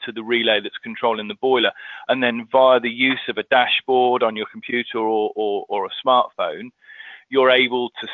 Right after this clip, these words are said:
set default temperatures, um, for various rooms. So what is clever about this is that the, the, the thermostats on each radiator are able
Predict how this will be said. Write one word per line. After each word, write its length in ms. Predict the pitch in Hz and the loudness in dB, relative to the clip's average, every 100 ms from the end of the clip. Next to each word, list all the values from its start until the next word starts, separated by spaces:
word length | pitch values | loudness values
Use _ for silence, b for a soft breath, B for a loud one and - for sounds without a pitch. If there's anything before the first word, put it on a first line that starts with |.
| - | 0
set 220 | 120 117 - _ 120 | 2 2 -2 _ -10
default 400 | 120 - 123 123 - | -8 2 2 2 -2
temperatures, 720 | 123 113 120 - 120 113 110 - - - | -2 -2 -8 -2 2 2 2 -6 -10 0
um, 420 | 117 107 98 95 _ _ _ _ _ - _ - | 2 2 0 -18 _ _ _ _ _ -20 _ -12
for 120 | 113 | -6
various 520 | 120 113 113 110 - | 4 4 4 0 -2
rooms. 320 | 123 107 92 - B B - | -2 -2 -6 -20 B B -4
So 120 | 120 | -2
what 260 | 139 160 - _ - _ _ _ _ - | 4 4 4 _ -20 _ _ _ _ -10
is 140 | 135 - - - | -8 -8 -12 2
clever 380 | 135 135 123 | 4 4 2
about 340 | 107 92 92 - | 0 2 2 0
this 200 | 92 101 - - | -10 -10 -12 -2
is 160 | 123 104 | -2 0
that 180 | 127 - | 0 0
the, 100 | 123 _ _ - | -4 _ _ -4
the, 220 | 120 110 - | -2 -2 -6
the 100 | 110 - | -10 2
thermostats 600 | 139 131 120 - 113 - | 2 2 0 -2 -2 0
on 120 | 113 | -4
each 200 | 117 - - - _ _ 113 | -4 -8 -10 -10 _ _ 2
radiator 800 | 151 165 101 90 92 - 110 127 B B B B | 4 4 2 -2 -4 -2 0 0 B B B B
are 140 | 127 120 | 4 4
able 360 | 127 120 123 | 4 0 -6